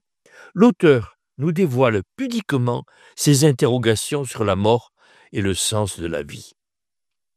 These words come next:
Cette quête de l'auteur, nous l'avons dit, est caractéristique de l'être humain, de l'honnête homme, et même du chrétien, qui n'est pas exempt de doute ou d'une crise de foi.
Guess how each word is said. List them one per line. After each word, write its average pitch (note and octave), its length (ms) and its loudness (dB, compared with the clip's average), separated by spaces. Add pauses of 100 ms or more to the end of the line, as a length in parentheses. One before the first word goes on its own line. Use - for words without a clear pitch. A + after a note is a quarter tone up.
(440)
Cette - 340 -2 (140)
quête C#3+ 380 -4
de F#2+ 140 -6
l'auteur, A2 680 -2 (320)
nous A2 100 -4
l'avons G#2+ 320 2
dit, A#2 360 -4 (300)
est G#2+ 100 -6
caractéristique C3 840 -4
de F2+ 120 -2
l'être A2+ 260 0
humain, A2+ 360 0 (520)
de A#2+ 140 0
l'honnête C3 480 2
homme, G2 260 -2 (240)
et C3 100 -6
même A3+ 220 4
du G3 140 -2
chrétien, A#3 600 -4 (360)
qui D#3 100 -4
n'est E3+ 120 6
pas G3 200 -2
exempt F3+ 340 0
de G3 140 -2
doute G3+ 380 -4
ou E3+ 200 -4
d'une G3 220 -4
crise G3+ 280 -4
de G#3+ 120 0
foi. G#3 340 -2